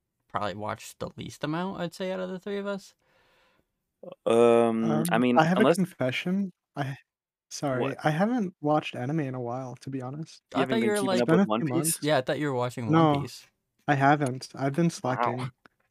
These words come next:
Speaker 3: I don't
Speaker 1: right, kick
Speaker 3: like,
Speaker 1: him
Speaker 3: you
Speaker 1: from
Speaker 3: know,
Speaker 1: the call.
Speaker 3: waiting a
Speaker 1: He's
Speaker 3: whole
Speaker 1: no longer
Speaker 3: week.
Speaker 1: part of this podcast group.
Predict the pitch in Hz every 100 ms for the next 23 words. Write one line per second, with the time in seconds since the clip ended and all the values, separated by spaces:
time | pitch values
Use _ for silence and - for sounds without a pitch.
0 | _ - 160 247 202 196 131 139 175 156
1 | 156 - 170 160 120 - 98 110 98 98
2 | 98 - 98 - 190 - - 240